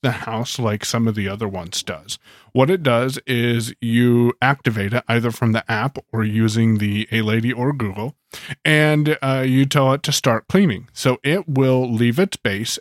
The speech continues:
and then it goes in a straight line until it approaches something.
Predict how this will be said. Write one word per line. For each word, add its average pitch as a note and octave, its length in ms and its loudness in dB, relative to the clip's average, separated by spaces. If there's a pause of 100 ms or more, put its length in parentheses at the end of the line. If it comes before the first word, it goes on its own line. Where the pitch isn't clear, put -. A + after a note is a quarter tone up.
and C3 160 4
then C3 260 2
it C3 200 -2
goes C3+ 420 2
in A#2 140 0
a A2 80 -4
straight D#3 400 -2
line B2 280 0
until B2 640 0
it A#2 400 -2 (240)
approaches C3+ 580 0
something. - 420 -8